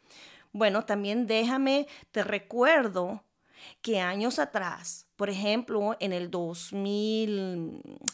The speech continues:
dos mil tres, por ejemplo, cuando yo compré una casa en California, el interés estaba a seis punto setenta y cinco a siete setenta y cinco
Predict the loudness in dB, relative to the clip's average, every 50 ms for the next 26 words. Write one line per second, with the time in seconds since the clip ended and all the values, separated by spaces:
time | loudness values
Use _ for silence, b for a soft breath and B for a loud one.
0 | B B B B B _ -2 -2 0 4 6 4 4 4 4 4 6 6 6 2
1 | -2 -8 -10 _ _ _ -4 -4 -2 0 0 0 -2 -2 -2 -6 -6 -4 -2 -2
2 | -2 -2 -2 -2 -2 -2 -2 -2 -2 -2 0 0 0 0 2 2 2 2 2 2
3 | 0 0 0 -2 -2 -4 -6 -6 -4 0 4 6 6 6 6 2 -4 -4 -8 -14
4 | _ _ _ _ _ _ _ _ _ _ _ _ _ _ _ _ _ _ _ _
5 | -20 B B B B B B B B 4 4 6 6 6 4 4 4 2 2 2
6 | 2 2 2 2 2 2 0 0 0 0 -2 -2 -2 -2 -4 -2 0 2 4 6
7 | 6 6 6 6 4 4 4 2 -4 -6 -4 -2 -2 0 0 0 0 0 0 -4
8 | -4 -4 -6 -4 -2 -2 0 -2 -2 -4 -4 -2 -2 -4 -4 -4 -4 -6 -6 -6
9 | -6 -6 -2 0 2 2 2 2 4 4 4 4 4 0 -4 _ 0 2 2 4
10 | 2 2 4 2 2 2 2 -2 -2 -2 -2 -4 -6 -4 -4 -4 -6 -4 -6 -6
11 | -2 0 2 2 2 2 0 -2 -2